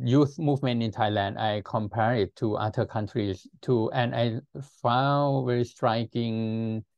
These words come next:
similarities, right, between Hong Kong and Thai youth movement. Not all the same, right, but some agendas, uh, on,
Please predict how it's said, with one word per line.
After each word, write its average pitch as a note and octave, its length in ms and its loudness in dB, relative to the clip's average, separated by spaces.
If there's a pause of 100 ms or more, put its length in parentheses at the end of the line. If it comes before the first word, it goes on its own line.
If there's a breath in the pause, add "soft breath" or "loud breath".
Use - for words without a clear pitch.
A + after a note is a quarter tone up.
(280)
similarities, A2+ 960 0
right, G#2 240 -2
between G2 540 0
Hong G2 260 0
Kong F#2+ 760 -2
and F2+ 480 -8
Thai F#2+ 360 -4
youth G2 680 0
movement. G#2+ 520 -2 (360)
Not D3+ 320 4 (1300)
all C3+ 220 4
the A2+ 120 2
same, A2 400 2
right, G2 260 0
but G#2+ 220 0
some A2 280 -2
agendas, G2+ 760 -4
uh, G#2+ 280 -4
on, G2+ 440 -2